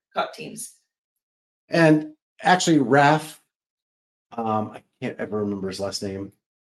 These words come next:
Speaker 2: uh, Allison Scudd's partner, Roth, he hit Rhino, uh, they just made it past the cut. Um, he was an analyst for us last year at the games. And so,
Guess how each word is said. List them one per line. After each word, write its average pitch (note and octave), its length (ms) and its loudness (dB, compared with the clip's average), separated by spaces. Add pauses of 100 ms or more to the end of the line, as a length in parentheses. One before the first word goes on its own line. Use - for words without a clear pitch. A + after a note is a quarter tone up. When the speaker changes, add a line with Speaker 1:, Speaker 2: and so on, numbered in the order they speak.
(360)
Speaker 2:
uh, A2+ 200 -8 (140)
Allison C#3 420 -2
Scudd's - 760 -4 (360)
partner, A#2 420 -6 (760)
Roth, A2 400 -2 (800)
he D#3+ 240 0
hit D3+ 260 2
Rhino, C#3 680 2 (680)
uh, A#2 420 -4 (320)
they D3+ 340 0 (220)
just E3 440 0
made D#3+ 200 0
it D#3+ 160 -4
past D3 260 -2
the C#3 80 -8
cut. C#3 320 -4 (720)
Um, B2+ 200 -4
he E3 140 -2
was D#3+ 200 0
an C3 100 -2
analyst C#3 360 -2
for G2+ 120 -4
us F#2 160 -8
last G2 240 -8
year G#2+ 80 -6
at G2+ 80 -10
the A2 60 -14
games. G#2 560 -10 (420)
And A2 260 -10
so, A2 600 -8